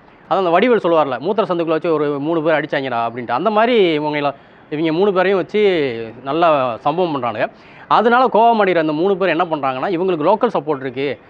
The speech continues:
அதனால தான் இவங்க இப்படி பண்றாங்க. இவங்களை அடிக்கிற அளவுக்கு லோக்கல் சப்போர்ட் உள்ள ஒரு ஆள் எனக்கு தேவை" அப்படின்னு இந்த மூணு பேரும் முடிவு பண்ணி தேட ஆரம்பிக்கிறாங்க. எங்கெல்லாம் போய் தேடுறாங்கன்னா, வெறும் பாரா போய் தேடுறாங்க. பார்ல தான் அவங்க கிடைப்பாங்க அப்படின்னு.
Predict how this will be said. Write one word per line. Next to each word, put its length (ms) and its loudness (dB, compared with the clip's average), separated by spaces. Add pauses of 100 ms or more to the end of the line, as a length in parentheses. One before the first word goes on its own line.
(220)
அதனால 240 2
தான் 160 0
இவங்க 200 -2
இப்படி 40 -4
பண்றாங்க. 340 -4
இவங்களை 280 0
அடிக்கிற 360 2
அளவுக்கு 580 -2
லோக்கல் 280 -2
சப்போர்ட் 280 -4
உள்ள 20 -4
ஒரு 220 -2
ஆள் 200 0
எனக்கு 240 -6
தேவை" 280 -2 (400)
அப்படின்னு 180 -2
இந்த 160 -2
மூணு 220 0
பேரும் 180 -2
முடிவு 240 -2
பண்ணி 580 -2 (320)
தேட 260 4
ஆரம்பிக்கிறாங்க. 560 -2
எங்கெல்லாம் 240 0
போய் 160 -4
தேடுறாங்கன்னா, 320 -2
வெறும் 240 -4
பாரா 240 4
போய் 180 -6
தேடுறாங்க. 320 -12 (680)
பார்ல 320 4
தான் 20 0
அவங்க 340 0
கிடைப்பாங்க 340 -4
அப்படின்னு. 180 -18